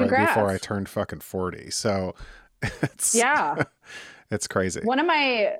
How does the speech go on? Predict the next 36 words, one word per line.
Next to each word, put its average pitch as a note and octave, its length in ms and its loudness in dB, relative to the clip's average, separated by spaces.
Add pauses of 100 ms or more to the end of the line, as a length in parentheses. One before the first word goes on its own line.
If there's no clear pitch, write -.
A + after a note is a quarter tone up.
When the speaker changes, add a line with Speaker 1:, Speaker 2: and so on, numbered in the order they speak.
Speaker 2:
one A3 280 -2
of C4+ 80 2
my A#3+ 220 2
people G#3+ 340 0
in G3 80 2
my F#3+ 140 0
life F3+ 300 -2
just F#3 260 0
got E3+ 160 0
diagnosed, F3 520 -2
and E3+ 120 -4
she's F#3 320 -2
fifty-three. D#3+ 1000 0 (300)
Speaker 1:
God. - 100 -14 (920)
Yeah, G2 160 2
it's A2 220 4
Speaker 2:
Yeah, A2+ 180 6
Speaker 1:
a, - 60 -10 (300)
Speaker 2:
it's G#3 160 -6
crazy. G#3+ 400 0
Speaker 1:
the A#2+ 80 4
biggest B2 320 4
pain A#2+ 140 4
in A2+ 80 4
the G#2 80 4
ass G2 240 4
of G2 120 2
it F#2 100 0
is, F2+ 180 -2
like, E2 360 -6 (1000)
all F#2 140 -4
of F2 60 -6
a F2 40 -6
sudden F#2 320 -2
you F2+ 100 -4
see, F2 520 -2